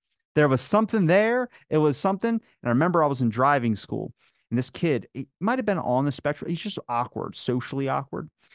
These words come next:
He would get up when someone would use the vending machine, and he would stare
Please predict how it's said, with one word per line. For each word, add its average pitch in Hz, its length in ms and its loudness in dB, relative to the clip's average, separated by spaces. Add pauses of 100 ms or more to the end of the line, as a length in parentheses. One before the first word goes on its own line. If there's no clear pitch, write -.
(140)
He 190 100 -2
would 151 160 -2
get 170 200 2
up 190 180 2
when 127 100 2
someone 151 300 0
would 120 140 0
use 139 180 -4
the 117 80 0
vending 123 360 2
machine, - 440 -8 (480)
and 123 100 0
he 131 60 4
would 123 120 0
stare 147 460 2